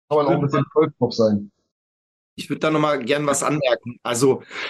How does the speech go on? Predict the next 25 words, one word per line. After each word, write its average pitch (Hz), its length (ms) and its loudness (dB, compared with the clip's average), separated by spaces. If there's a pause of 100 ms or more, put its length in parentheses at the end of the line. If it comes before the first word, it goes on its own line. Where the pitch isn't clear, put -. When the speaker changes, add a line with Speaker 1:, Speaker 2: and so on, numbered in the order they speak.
(340)
Speaker 2:
ähm, 131 400 -2
du 127 140 2
hast - 180 0
das 165 140 -2
ja 147 100 0
mit, 147 320 -2
mit 131 240 -6
Reise 131 240 -2
eins 143 280 0
und 131 80 -2
Reise 131 300 -2
zwei 135 260 -2
verglichen. 107 480 -2
Für 131 140 -6
mich 165 280 0
war 160 160 2
es 160 160 -6
jetzt 156 260 0
so, 160 200 2
die 147 120 0
Reisegruppe 135 520 0
eins 151 260 0
war - 160 -2
auch 170 160 2
super. 202 560 0